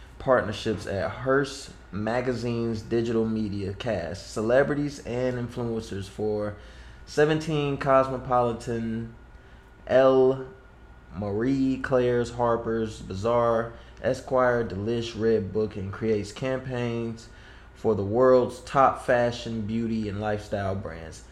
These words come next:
In February of twenty seventeen, she took her expertise in influencer marketing to the next level and co-founded, uh, Creators Collective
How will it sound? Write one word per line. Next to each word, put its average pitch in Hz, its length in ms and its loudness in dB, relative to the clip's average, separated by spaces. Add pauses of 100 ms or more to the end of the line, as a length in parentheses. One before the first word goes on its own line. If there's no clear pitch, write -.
(240)
In 73 100 -8
February 147 600 6
of 131 100 4
twenty 131 280 -4
seventeen, 117 680 -2
she 117 160 -8
took 107 320 -2
her 101 160 -2
expertise 123 800 -4
in 85 60 -12
influencer 131 720 -4
marketing 110 600 -6 (280)
to - 100 -10
the 95 100 -2
next 120 380 -2
level 110 440 4 (300)
and - 140 -12
co-founded, 113 680 2 (300)
uh, 80 440 -4
Creators 131 500 0
Collective 104 640 -6